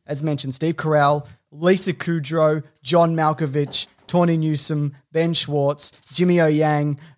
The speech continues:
Diana Silvers. So it's basically people taken from The Office, Parks and Rec, Silicon Valley,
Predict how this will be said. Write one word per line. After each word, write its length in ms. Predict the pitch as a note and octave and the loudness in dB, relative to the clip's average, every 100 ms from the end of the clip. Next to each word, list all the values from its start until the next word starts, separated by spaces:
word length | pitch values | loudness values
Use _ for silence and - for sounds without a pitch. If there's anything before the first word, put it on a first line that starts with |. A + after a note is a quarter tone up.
| D3 | -8
Diana 380 | D#3 D#3 E3+ E3 | 0 2 2 0
Silvers. 680 | - D#3+ D3+ C3+ C#3+ C3 - _ _ | 0 0 0 0 -4 -4 -10 _ _
So 180 | - | 0
it's 120 | F#3 F3+ | 0 2
basically 680 | G3+ G#3+ F#3+ G3 F#3+ F3 - _ | 0 0 -2 0 0 -2 -8 _
people 480 | F#3 F3 F3+ E3+ E3 - | -6 -4 -4 -6 -8 -4
taken 320 | E3 D3 D3 | -4 -2 -4
from 440 | - D#3 D3 C#3+ - | 0 0 0 -4 -10
The 200 | C#3+ D#3 | -4 2
Office, 360 | F3 - F3 - | 2 0 -4 -2
Parks 380 | E3+ D3+ - | 2 2 2
and 160 | D3 C#3 | -4 -2
Rec, 280 | D#3 D#3 - | 0 -2 -4
Silicon 640 | - - F#3+ E3 D#3 D3 | -6 -2 0 0 -2 -2
Valley, 500 | C#3 D3 C#3+ C#3+ C3+ | 0 0 0 -2 -6